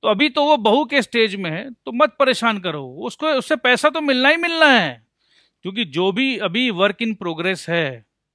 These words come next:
जो भी अभी work in progress है, वो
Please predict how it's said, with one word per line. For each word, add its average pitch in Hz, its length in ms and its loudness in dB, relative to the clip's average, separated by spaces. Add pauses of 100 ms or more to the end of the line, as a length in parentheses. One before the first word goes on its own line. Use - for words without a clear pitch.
(500)
जो 160 280 -4
भी 233 280 0
अभी 156 340 -4
work 185 400 -2
in 220 100 -6 (100)
progress 165 500 -4
है, 147 360 -2 (680)
वो 190 60 -6